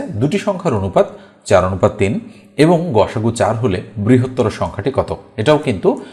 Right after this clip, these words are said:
খাদ্য অধিদপ্তরের নিয়োগ পরীক্ষায় বিগত সালে এসেছিল। তো দুটি সংখ্যার অনুপাত যেহেতু বলা হচ্ছে চার অনুপাত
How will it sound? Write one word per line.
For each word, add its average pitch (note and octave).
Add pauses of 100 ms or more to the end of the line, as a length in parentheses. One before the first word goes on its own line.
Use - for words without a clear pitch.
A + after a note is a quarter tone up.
(180)
খাদ্য G2
অধিদপ্তরের A2 (300)
নিয়োগ G2+
পরীক্ষায় A2
বিগত F#2
সালে E2+
এসেছিল। F#2 (760)
তো C#3+
দুটি F3
সংখ্যার G3
অনুপাত B2+
যেহেতু G2
বলা F#2+
হচ্ছে A2 (120)
চার -
অনুপাত G#2